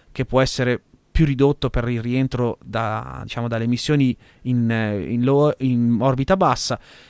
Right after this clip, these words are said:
e forse nelle strutture avioniche, ma alla fine si tratta di pannelli L C D e di silicio, non, non, non ci sono più degli enormi computer a regolare tutte queste cose.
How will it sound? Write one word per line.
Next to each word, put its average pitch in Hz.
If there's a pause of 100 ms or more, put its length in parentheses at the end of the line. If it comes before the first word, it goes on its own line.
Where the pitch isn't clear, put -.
(160)
e 170
forse 170
nelle 139
strutture 139
avioniche, 123
ma 117 (140)
alla 135
fine 135
si -
tratta 139
di 120
pannelli 131
L 120
C 127
D 151
e 131
di 120
silicio, 123
non, 120
non, 117
non 127
ci 123
sono 135
più 170 (520)
degli 143
enormi 143 (220)
computer 156
a 135
regolare 135
tutte 139
queste 120
cose. 120